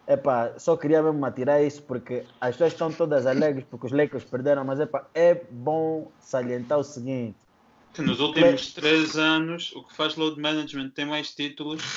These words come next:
Speaker 1: Ah.
Speaker 2: do que o LeBron.
Speaker 1: Ah, tá, sim, sim. E isso faz com que o indivíduo que faz load management seja melhor que o LeBron, né?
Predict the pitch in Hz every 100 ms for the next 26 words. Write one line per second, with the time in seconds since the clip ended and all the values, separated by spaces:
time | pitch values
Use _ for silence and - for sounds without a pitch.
0 | - - - 147 131 120 127 139 139 131
1 | 127 120 - _ _ _ 127 117 127 107
2 | - 117 110 113 110 117 135 139 - 139
3 | 143 - 135 127 123 120 117 113 113 117
4 | 117 117 110 131 143 123 120 117 117 -
5 | 135 123 131 135 123 127 139 147 143 139
6 | 147 143 147 143 139 143 143 135 120 117
7 | 98 104